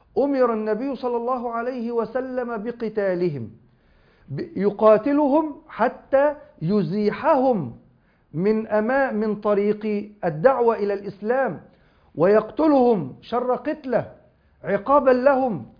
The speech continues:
على منعهم لوصول دعوة الحق إلى الناس. لكن الرسول صلى الله عليه وسلم اكتفى هنا بقوله ببيان غاية واحدة،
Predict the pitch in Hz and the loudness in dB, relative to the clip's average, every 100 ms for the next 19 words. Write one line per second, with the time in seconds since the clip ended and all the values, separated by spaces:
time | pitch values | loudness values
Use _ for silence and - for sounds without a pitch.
0 | _ _ _ _ 139 208 254 233 220 214 | _ _ _ _ -4 -2 0 0 0 -2
1 | 208 196 285 262 208 139 - _ - 170 | -4 -2 -2 -2 -4 -8 -16 _ -8 -4
2 | 208 208 285 277 240 247 240 226 220 190 | -2 -2 -2 -2 0 0 2 0 -2 -6
3 | - 277 - 214 196 185 185 185 269 269 | -6 -8 -8 -12 -6 -4 -4 -4 -4 -4
4 | 139 - _ _ _ 180 226 190 311 311 | -6 -12 _ _ _ 0 2 2 0 0
5 | 262 226 214 254 240 208 214 208 208 196 | 0 0 -2 -2 -4 -2 -2 -2 0 -2
6 | 190 180 185 165 160 156 - 147 139 202 | -2 -4 -4 -4 -4 -6 -6 -6 -4 -6
7 | - _ - 214 214 - 269 254 233 226 | -8 _ -4 -4 -4 0 0 2 0 2
8 | 214 101 - _ _ _ _ _ _ _ | -2 -4 -12 _ _ _ _ _ _ _
9 | - 175 196 247 254 247 233 262 285 - | -2 -2 0 0 2 0 -2 -2 -4 -8
10 | - _ _ 143 190 190 214 247 262 247 | -20 _ _ -4 -2 4 6 6 4 0
11 | 202 202 247 247 214 196 185 180 165 190 | 0 4 4 4 4 2 2 2 0 -2
12 | 151 113 | -4 -6